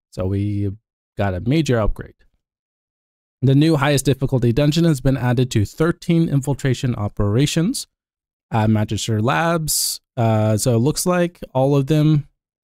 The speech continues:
have been, um, added. I don't see any ones that are currently missing. Uh, White Knight only has one of these. Okay, so there are two that are missing.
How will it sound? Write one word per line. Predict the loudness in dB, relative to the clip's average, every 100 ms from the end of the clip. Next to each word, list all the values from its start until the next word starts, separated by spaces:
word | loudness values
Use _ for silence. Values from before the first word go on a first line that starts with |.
| -4
have | -2
been, | 2 2 4 4 4 2 -2 _ _ _ _ _ _
um, | -6 -2 -2 -2 -4 -6 _ _ _ _
added. | -4 0 2 2 0
I |
don't | 0 2
see | 2 0 -2 2
any | 4 4 4
ones | 4 4 2 2
that | 0 0
are | -2
currently | 0 0 2 2
missing. | 4 4 2 4 4 2 0 -2 0 2 2 2 2 0 -2 _ _ _ _ _ _ _ _ _ _ _ _ -4
Uh, | 0 2
White | 2 2
Knight | 2 2 2
only | 2 4
has | 4 2 0
one | 2 2 4 4 2 2 0 -4 _ _ _ _ -6
of | -2
these. | -2 0
Okay, | 0 0
so | 0 2
there | 2 0
are |
two | -2 -2 2 2 2 0 -6 _ _ _ -4
that | 2
are | 4
missing. | 4 2 -2 -4 -4